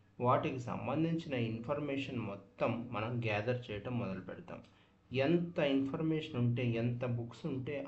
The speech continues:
అంత ఇన్ఫర్మేషన్‌ని గ్యాదర్ చేసి, దాన్ని మన మైండ్లోకి మకప్ చేసుకొని, ఎగ్జామ్ అనే టైమ్ వచ్చినప్పుడు ఆ ఎగ్జామ్ రాసేసి,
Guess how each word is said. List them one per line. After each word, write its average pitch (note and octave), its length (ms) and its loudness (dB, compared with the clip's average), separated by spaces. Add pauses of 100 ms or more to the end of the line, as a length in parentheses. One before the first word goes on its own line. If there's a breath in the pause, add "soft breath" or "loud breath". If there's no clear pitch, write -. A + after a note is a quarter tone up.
అంత A#2+ 280 4
ఇన్ఫర్మేషన్‌ని B2 840 0
గ్యాదర్ G#2 440 -4
చేసి, F3+ 360 -4 (440 loud breath)
దాన్ని C3+ 480 2
మన A2 220 2
మైండ్లోకి A#2+ 760 0
మకప్ A#2 540 0
చేసుకొని, D#3 500 -2 (420 loud breath)
ఎగ్జామ్ C3 640 2
అనే A#2+ 300 4
టైమ్ A#2+ 240 0
వచ్చినప్పుడు A#2+ 680 -2 (840 soft breath)
ఆ D#3 100 8
ఎగ్జామ్ C3+ 520 8
రాసేసి, A#2+ 720 2